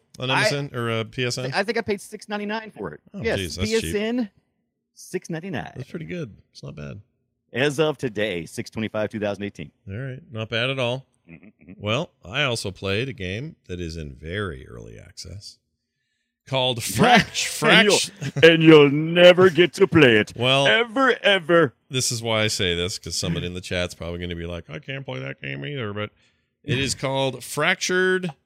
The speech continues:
Speaker 1: sorry, Fractured Lands. Now,
Speaker 2: Yeah.
Speaker 1: I'm not going to actually show, uh, anything,
Speaker 2: Uh-oh.
Speaker 1: but I'm gonna show a little bit of the gameplay trailer that they released, because I think there's an embargo on actual, like,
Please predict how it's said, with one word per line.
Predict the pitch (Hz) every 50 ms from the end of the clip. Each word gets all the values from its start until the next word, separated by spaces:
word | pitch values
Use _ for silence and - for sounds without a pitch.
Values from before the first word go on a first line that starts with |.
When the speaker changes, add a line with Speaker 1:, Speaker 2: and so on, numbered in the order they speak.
| _ _
Speaker 1:
sorry, | - - 135 123 120 107 90 87
Fractured | - - 151 165 190 190 - - 185 175 147
Lands. | 143 143 151 156 151 135 107 87 78 76 71 - - - _ _ _ _ _ _ _ _ _ _ _ _
Now, | 107 113 117
Speaker 2:
Yeah. | - 214 196 143 85 - - _ _ _ _
Speaker 1:
I'm | - 120 147 175 190
not | 190 185 185 175 -
going | 135 151 160 156 156 143
to | 131 120
actually | 135 139 139 135 - - 127 123
show, | 117 - - 151 139 139 127 110 107 110 113 127 139 131 - _ _ _ _ _ _ _ _ _ _ _ _ _ _ _ _ _ - -
uh, | 107 110 110 107
anything, | 131 139 147 143 131 143
Speaker 2:
Uh-oh. | 139 113 110 123 127 127
Speaker 1:
but | - -
I'm | 135 139
gonna | 143 135
show | 123 - - 160 143
a | 131
little | 131 147 160 165
bit | 147 147 139
of | 135 117
the | 117
gameplay | 113 113 117 117 110 - 110 98
trailer | 92 - 113 107 98 98 95 90
that | 90 87 87 90
they | 113 123 131 139
released, | 135 127 113 104 98 95 92 - -
because | - 101 - - 95 98 95 90 95
I | - 101
think | - - 139 143 -
there's | - 107 98 95 90
an | 90 87 85 87
embargo | 85 80 85 90 90 90 85 85 82 78
on | 80 78 80 80
actual, | 78 80 80 - - - 87 82 80 78 78
like, | 78 76 76 73